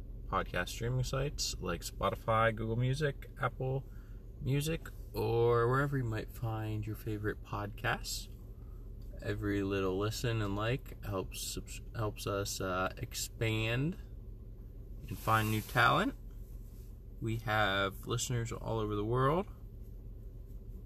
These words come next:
and you should go tell your friend about it if you like it. Mm, if you guys are invested in stocks,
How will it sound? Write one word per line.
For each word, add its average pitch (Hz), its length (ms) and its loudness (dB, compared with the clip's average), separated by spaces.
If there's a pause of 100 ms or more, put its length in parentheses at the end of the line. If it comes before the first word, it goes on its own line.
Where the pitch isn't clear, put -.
(120)
and 104 920 -4 (140)
you 113 60 -4
should 117 220 -2
go 120 140 6
tell 135 200 4
your 156 80 4
friend 202 240 2
about 107 260 4
it - 80 0 (320)
if 110 160 -6
you 107 80 0
like 98 220 2
it. 98 100 0 (1900)
Mm, 117 460 0 (440)
if - 160 -4
you 101 300 0
guys 101 400 6
are 95 160 2
invested 95 400 0
in 87 140 -4
stocks, - 640 0